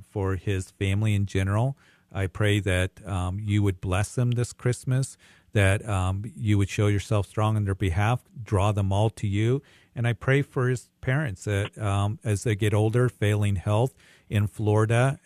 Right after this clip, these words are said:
that's hard to be away from your parents when that's happening. But Lord, I just pray that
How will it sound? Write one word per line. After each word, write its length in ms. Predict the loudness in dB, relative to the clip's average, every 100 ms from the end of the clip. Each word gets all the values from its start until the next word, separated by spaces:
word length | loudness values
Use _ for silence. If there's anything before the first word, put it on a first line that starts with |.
| -4
that's 260 | -2 -2
hard 260 | 0 0 2
to 80 | 0
be 160 | 0
away 260 | 0 0 -2
from 240 | -2 -4
your 100 | -4
parents 400 | -4 -4 -4 -4
when 100 | -6
that's 220 | -6 -6
happening. 520 | -6 -6 -6 -8 -8 -10 -18 -20 -8
But 120 | -2
Lord, 260 | 2 2 2
I 60 | -2
just 220 | -2 -6
pray 280 | -2 0 2
that 200 | 0 -4